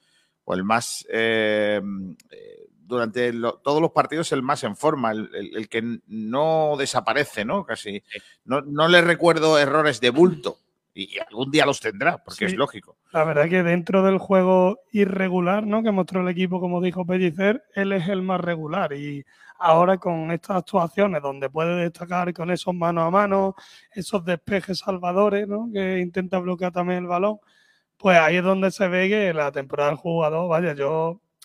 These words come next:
Speaker 2: cada vez que veo la portería de Herrero hay seguridad. Además que también en el banquillo está el canterano Carlos López, que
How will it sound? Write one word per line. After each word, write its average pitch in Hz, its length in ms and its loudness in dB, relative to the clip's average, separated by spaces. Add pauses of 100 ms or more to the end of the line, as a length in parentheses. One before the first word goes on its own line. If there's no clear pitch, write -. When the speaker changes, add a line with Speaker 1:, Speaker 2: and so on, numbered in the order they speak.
(140)
Speaker 2:
cada 175 260 2
vez 180 120 2
que 180 100 2
veo 185 200 4
la 185 120 2
portería 180 440 0
de 175 60 -2
Herrero 175 480 -2
hay 160 200 -2
seguridad. 156 540 -6
Además 151 420 0
que 240 120 -4
también 156 420 -4
en 180 160 -2
el 180 120 -4
banquillo 185 640 0 (420)
está 165 300 0
el 175 100 0
canterano 180 560 0
Carlos 180 280 2
López, 175 380 0
que 151 360 -6